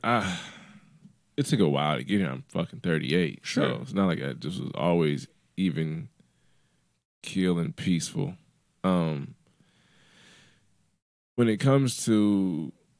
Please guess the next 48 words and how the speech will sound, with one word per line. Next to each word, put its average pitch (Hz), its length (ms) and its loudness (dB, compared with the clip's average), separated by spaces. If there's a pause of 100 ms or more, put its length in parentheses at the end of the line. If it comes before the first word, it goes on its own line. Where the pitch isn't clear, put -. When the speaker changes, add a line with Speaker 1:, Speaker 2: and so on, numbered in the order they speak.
(380)
Speaker 1:
like, 92 140 -4
my 95 240 -2
standard 98 480 -2
or 78 40 -4
the 87 80 -4
promise 104 320 0
I 98 40 0
make 92 180 -2
to 95 60 -6
myself, 87 500 -2 (180)
I 117 100 4
don't 127 120 4
wanna 120 160 2
be 101 140 0
a 90 80 -2
coward. 90 540 -2 (680)
Speaker 2:
Mm. 107 340 0 (120)
Speaker 1:
And 95 140 -2
a 87 80 -2
coward 107 580 0
will 90 120 -2
make 95 280 2
rules 95 320 4
but 82 100 -2
won't 87 200 2
enforce 82 460 -4
'em. - 200 -16 (1400)
Like, 90 120 -8
that's 90 180 -6
a, 95 80 -6 (420)
it's - 200 -8
a - 40 -6
coward. 123 440 -2 (160)
Like, 76 300 -6
I 87 140 0
don't 104 180 2
wanna 95 160 2
be 92 140 2
the 90 80 0
person. 87 340 0
So 98 160 4
if 92 60 2
I 107 120 6
tell 110 220 4
somebody 98 260 4
don't 90 160 4
do 98 100 4
something 92 500 2